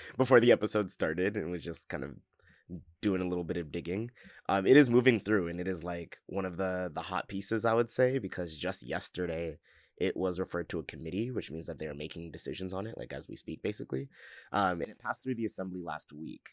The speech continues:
which is a really good sign, which means it passed one of the houses. It'll have to go through another house. Um, and then if they make major changes, it'll have to go back to the original house and then to the governor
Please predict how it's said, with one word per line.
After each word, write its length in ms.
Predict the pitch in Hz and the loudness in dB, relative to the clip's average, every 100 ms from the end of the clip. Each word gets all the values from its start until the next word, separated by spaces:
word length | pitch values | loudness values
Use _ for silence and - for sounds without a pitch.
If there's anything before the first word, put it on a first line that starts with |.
| _ _ | _ _
which 180 | 95 90 | -6 -6
is 120 | 92 | -4
a 60 | 90 | -4
really 220 | 87 87 | -4 -4
good 180 | 85 80 | -6 -4
sign, 380 | - 76 90 113 | -4 -4 -6 -8
which 120 | - 78 | -14 -20
means 120 | 80 | -20
it 180 | - _ | -20 _
passed 220 | 80 - | -16 -8
one 100 | 107 | -2
of 60 | 104 | -2
the 60 | |
houses. 400 | 98 98 101 92 | 0 -2 -2 -4
It'll 160 | 90 - | -6 -10
have 120 | - | -14
to 80 | - | -18
go 80 | 78 | -14
through 160 | 80 | -12
another 240 | 78 92 87 | -8 -6 -4
house. 400 | 85 85 - - _ - - - | -4 -6 -8 -12 _ -20 -20 -4
Um, 340 | 90 82 76 | -2 -2 -4
and 200 | - 92 | -4 -2
then 420 | 90 85 82 78 80 _ _ _ _ _ - | -2 -2 -4 -6 -12 _ _ _ _ _ -2
if 180 | 107 | 0
they 120 | - 110 | 4 4
make 240 | 101 85 | 4 0
major 360 | 95 92 90 90 | -2 -2 -2 -4
changes, 360 | 92 82 85 | -4 -6 -6
it'll 120 | 78 | -8
have 120 | 80 - | -10 -10
to 60 | |
go 80 | 82 | -8
back 220 | 78 90 | -4 -4
to 80 | - | -4
the 100 | 87 | -6
original 300 | 80 82 80 | -6 -8 -10
house 400 | 80 78 78 - | -10 -10 -8 -6
and 160 | - 98 | -4 -2
then 200 | 87 80 | -2 -4
to 80 | - | -10
the 80 | 64 | -10
governor 440 | 60 62 53 52 | -10 -10 -12 -14